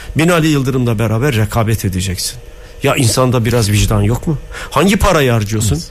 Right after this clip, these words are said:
Speaker 1: Fakir fukaranın parasını harcıyorsun. Ne için harcıyorsun? Ekrem İmamoğlu İstanbul Büyükşehir Belediye Başkanı olmasın diye harcıyorsun. Peki sormak istiyorum. Siz de sorun Allah aşkına. Bütün kralcılara sormak isterim.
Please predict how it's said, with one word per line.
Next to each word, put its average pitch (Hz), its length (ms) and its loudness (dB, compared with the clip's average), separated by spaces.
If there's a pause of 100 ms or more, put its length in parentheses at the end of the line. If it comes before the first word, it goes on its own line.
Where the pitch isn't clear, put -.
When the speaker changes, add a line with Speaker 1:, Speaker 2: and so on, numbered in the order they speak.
(140)
Speaker 1:
Fakir 143 300 -2
fukaranın 180 500 2
parasını 127 480 0
harcıyorsun. 104 500 -4 (220)
Ne 254 200 2
için 180 220 2
harcıyorsun? 127 560 -2 (260)
Ekrem 180 360 2
İmamoğlu 170 640 2 (760)
İstanbul 165 460 0
Büyükşehir 147 400 0
Belediye 135 360 0
Başkanı 123 460 -2 (180)
olmasın 143 500 2
diye 104 100 -2
harcıyorsun. 98 540 -6 (360)
Peki - 180 -2
sormak 156 400 0
istiyorum. - 420 -4 (240)
Siz - 260 -2
de 330 100 2
sorun 170 240 2
Allah 131 240 2
aşkına. 117 400 0
Bütün 285 320 2
kralcılara 156 680 2
sormak 113 360 -2
isterim. 101 320 -6